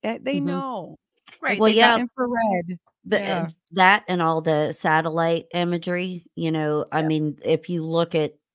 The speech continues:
Speaker 2: a map, there's Greg told me about this, but there's some kind of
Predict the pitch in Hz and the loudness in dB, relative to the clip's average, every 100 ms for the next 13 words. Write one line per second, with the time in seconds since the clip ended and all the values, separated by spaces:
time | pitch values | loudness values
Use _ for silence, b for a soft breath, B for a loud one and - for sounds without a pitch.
0 | _ _ - - - 147 151 156 143 135 | _ _ -20 -12 -4 -2 0 0 -2 -6
1 | - 147 139 131 - _ - 131 - 143 | -6 -4 -4 -8 -14 _ -14 -12 -6 -6
2 | 139 151 131 139 135 131 139 139 131 135 | -4 -6 -4 -4 -6 -4 -6 -4 -6 -6
3 | - 147 151 147 - 147 147 147 147 135 | -8 -4 -4 -2 -2 -2 -2 -4 -4 -6